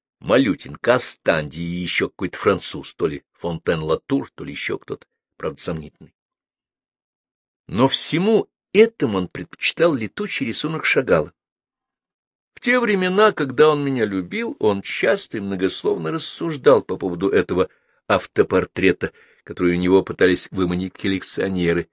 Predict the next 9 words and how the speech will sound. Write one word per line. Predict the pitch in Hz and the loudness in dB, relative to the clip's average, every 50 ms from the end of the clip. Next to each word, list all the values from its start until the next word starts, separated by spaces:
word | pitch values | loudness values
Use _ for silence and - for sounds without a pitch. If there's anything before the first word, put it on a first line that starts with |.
| _ _ _ _ _ _ | _ _ _ _ _ _
предлагая | _ - 76 87 82 85 85 82 | _ -12 -8 -4 0 2 2 4
большие | 82 85 80 - - 95 90 | 2 2 0 -2 -2 -2 -2
деньги. | 82 76 82 80 78 73 - _ - _ | -2 -2 -4 -6 -6 -8 -14 _ -16 _
Он | - 87 | -8 -6
ведь | 92 90 - - | -6 -6 -4 -4
нуждался. | 151 - - 104 113 110 110 - - - _ _ _ _ _ _ _ _ _ _ | -4 0 2 2 2 2 0 -6 -8 -10 _ _ _ _ _ _ _ _ _ _
Он | - 87 80 | -10 -8 -6
сильно | - - 98 98 104 110 - - - | -4 -2 0 0 -2 -2 -8 -12 -16
нуждался. | 107 101 98 - 98 - - - - | -16 -16 -14 -14 -14 -14 -16 -20 -20